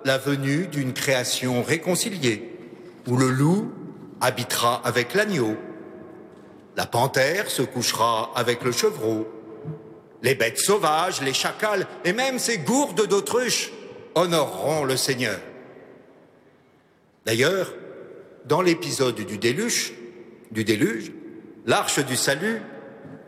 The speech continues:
ne recueille pas seulement les huit membres de la famille de Noé,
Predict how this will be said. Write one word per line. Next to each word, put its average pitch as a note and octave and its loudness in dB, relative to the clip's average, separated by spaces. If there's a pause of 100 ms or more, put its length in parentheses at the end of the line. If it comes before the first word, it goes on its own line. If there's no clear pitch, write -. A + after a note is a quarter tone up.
(140)
ne D3 4
recueille F#3+ 2
pas F#3 2
seulement D3+ 0
les A#2+ 2
huit C3+ 2
membres F#3+ -2
de A#2+ 4
la A#2 4
famille A#2 0
de A2+ 0
Noé, C#3+ 4